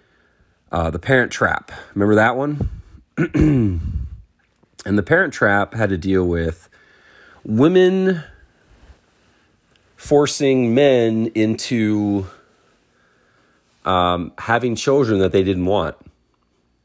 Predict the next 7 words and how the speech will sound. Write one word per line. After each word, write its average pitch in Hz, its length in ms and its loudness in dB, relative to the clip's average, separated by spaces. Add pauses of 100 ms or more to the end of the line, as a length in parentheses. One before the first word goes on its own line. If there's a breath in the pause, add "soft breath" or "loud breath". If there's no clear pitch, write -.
(500)
and 87 760 -2 (520 soft breath)
the 104 80 -6
various 107 460 2
things 101 440 2 (560)
that 107 200 -2
happen. 80 540 -4 (260)
And, 90 580 0